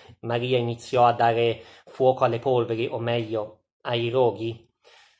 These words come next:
E, eh, si vede quindi nel suo appro-, nel suo approcciarsi a Jane, che è sua cugina, una sua, che per età potrebbe anche esserle figlia, perché hanno, mm,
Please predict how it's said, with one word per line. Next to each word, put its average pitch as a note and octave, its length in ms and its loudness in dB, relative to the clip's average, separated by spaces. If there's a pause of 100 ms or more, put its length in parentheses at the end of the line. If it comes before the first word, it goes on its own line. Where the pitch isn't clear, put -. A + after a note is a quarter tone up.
(300)
E, C3+ 220 -2
eh, B2+ 580 0
si A#2+ 200 -10
vede D#3+ 220 0
quindi C#3 280 -4
nel A#2+ 140 -4
suo C3+ 280 4
appro-, B2+ 560 -2
nel A#2+ 160 -8
suo D3+ 160 -2
approcciarsi A#2 1000 -4
a A2 540 -2
Jane, G#2+ 480 -6
che A2 160 -8
è A2+ 40 -4
sua A2+ 220 -6
cugina, A2 560 -8
una G#2+ 160 -10
sua, B2 260 -4
che - 380 -8 (260)
per B2 140 -6
età A#2+ 180 0
potrebbe B2 280 -4
anche B2+ 220 -2
esserle B2+ 400 -4
figlia, C3 340 -4
perché A#2 240 -8
hanno, A2+ 440 0 (560)
mm, A#2+ 320 -4